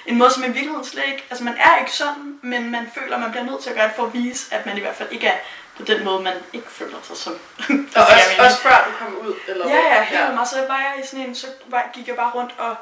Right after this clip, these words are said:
Speaker 1: altså, lød som om, jeg bare ikke altså, jeg var ligeglad med alting, og jeg var bare, altså, fuck, det var, prøvet virkelig at være sådan, "Nu skal jeg bare vise, jeg er mega
Speaker 2: Mm.
Speaker 1: maskulin," og det var en så, altså,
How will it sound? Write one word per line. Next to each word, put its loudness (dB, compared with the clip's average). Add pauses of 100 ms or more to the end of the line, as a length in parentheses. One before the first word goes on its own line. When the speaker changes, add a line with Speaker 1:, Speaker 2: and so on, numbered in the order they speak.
(380)
Speaker 1:
altså, -6 (180)
lød -6
som -4
om, -4
jeg -6
bare -4 (100)
ikke -10 (440)
altså, -2 (760)
jeg 0
var 0
ligeglad -4
med -10
alting, -2
og -4
jeg -4
var -12
bare, -2
altså, -14 (100)
fuck, -4
det -2
var, -4
prøvet 0
virkelig 0
at -2
være -2
sådan, -10
"Nu -10
skal -8
jeg -4
bare -4
vise, -10
jeg -6
er -8
mega -8
Speaker 2:
Mm. -4
Speaker 1:
maskulin," -6
og -2
det -12
var -2 (240)
en -2
så, 0 (260)
altså, -2